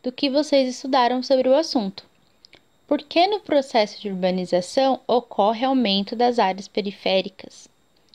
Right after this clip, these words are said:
Alternativa A. Pelo crescimento da população urbana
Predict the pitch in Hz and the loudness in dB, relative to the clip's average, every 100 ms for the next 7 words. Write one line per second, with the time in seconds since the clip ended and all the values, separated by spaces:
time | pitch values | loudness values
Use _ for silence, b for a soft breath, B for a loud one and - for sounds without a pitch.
0 | - 240 247 294 294 294 - 311 302 220 | -8 -6 -2 0 2 2 0 2 2 0
1 | - _ _ _ b b b b b - | -4 _ _ _ b b b b b 0
2 | 302 349 - 320 302 302 262 214 240 311 | 2 2 -2 -2 0 2 2 2 -2 -2
3 | 269 254 262 254 240 226 220 - 226 208 | 0 2 0 0 0 0 0 -2 -4 -2
4 | 202 180 180 175 214 330 | -2 0 0 2 2 0